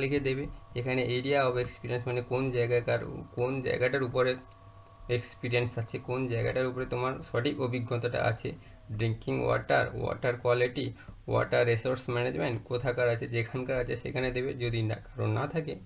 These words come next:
কোনো সমস্যা নেই, না দেবে, ঠিক আছে? তারপরে কি আছে দেখি, কোন জেলায় তুমি কাজ করতে চাও, এখান থেকে তাহলে তোমার ডিস্ট্রিক্টটা সিলেক্ট করে নেবে। এখান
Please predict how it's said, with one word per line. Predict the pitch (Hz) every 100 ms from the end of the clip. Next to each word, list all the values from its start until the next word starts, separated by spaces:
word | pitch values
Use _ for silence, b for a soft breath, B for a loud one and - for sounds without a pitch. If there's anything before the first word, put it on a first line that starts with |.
| - -
কোনো | 156 165 -
সমস্যা | 151 151 - 147
নেই, | 143 - - - -
না | 147 143
দেবে, | 143 - - -
ঠিক | 190 214
আছে? | 120 - B B B -
তারপরে | 117 151 151 147 143
কি | 127 113
আছে | 113 107
দেখি, | 110 139 208 - - - -
কোন | 120 143 147 123
জেলায় | 113 117 160 185 -
তুমি | 127 156 -
কাজ | - - 120
করতে | 113 - 123 123
চাও, | 107 107 - - - - - - - - - - - - - - - 120
এখান | 117 117
থেকে | 120 123
তাহলে | 123 135 135
তোমার | 123 123 - B B B B - - - - - - - - - - - 117
ডিস্ট্রিক্টটা | - - 147 - 147
সিলেক্ট | 143 139 -
করে | 139 135 135
নেবে। | 135 143 - - - - - - - - 120
এখান | 120